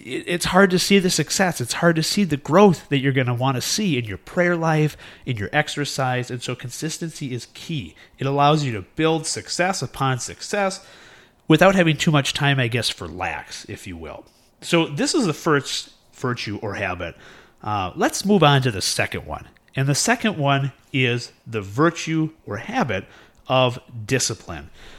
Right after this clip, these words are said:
So I went in Webster's dictionary and I wanted to find the exact definition of discipline. And I found this.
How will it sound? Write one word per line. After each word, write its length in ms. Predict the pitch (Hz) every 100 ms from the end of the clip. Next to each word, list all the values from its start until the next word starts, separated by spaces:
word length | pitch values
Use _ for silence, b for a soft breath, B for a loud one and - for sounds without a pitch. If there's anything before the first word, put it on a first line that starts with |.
| B B B
So 400 | - - 185 175 -
I 100 | 151
went 200 | 220 349
in 120 | 165
Webster's 480 | 151 147 - 147 -
dictionary 600 | 131 - 135 127 127 -
and 100 | 135
I 80 | 135
wanted 300 | 127 311 403
to 60 | 123
find 420 | - 147 147 135
the 100 | 117
exact 880 | 98 92 131 135 156 - - - -
definition 920 | 143 143 117 113 143 143 - 82 80 _ -
of 280 | 104 101
discipline. 600 | 101 120 - - 85 78 - B B B B
And 120 | 143
I 80 | 151
found 320 | - 269 175
this. 380 | 107 69 -